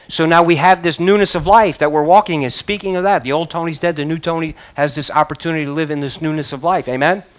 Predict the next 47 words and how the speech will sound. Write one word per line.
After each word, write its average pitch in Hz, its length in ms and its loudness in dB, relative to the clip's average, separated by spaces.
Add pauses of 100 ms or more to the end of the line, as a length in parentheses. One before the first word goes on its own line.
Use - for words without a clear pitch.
(460)
But 190 140 0
just 240 220 -2
remember 226 420 0
this. 127 240 -2
I, 170 200 0
I 165 160 0
like 214 280 0
that 190 200 2
one 196 200 0
part. 185 280 0 (160)
I 143 100 0
wanted 226 280 4
to 226 80 -4
give 202 180 -6
you 190 100 2
the 156 100 -4
full 196 200 2
context, 175 560 -4 (260)
context, 160 760 -2 (360)
and 151 280 -2
instead 156 360 2
of 170 80 2
just 165 240 -2
quoting 180 400 2
to 156 100 -10
you 156 160 0
and 147 100 -2
saying, 143 380 0 (200)
"The 139 100 0
spirit 180 400 2
that 147 120 -2
raised 165 260 0
Jesus 156 280 -4
from 156 160 0
the 147 80 0
dead 160 240 4
now 143 200 0
dwells 143 320 -2
within 131 280 -8
you." 90 160 -14 (480)
But 180 160 2
that - 360 2
part - 380 8
of 170 180 0
that 185 240 4 (360)
passage 208 680 0 (220)
is 170 220 -2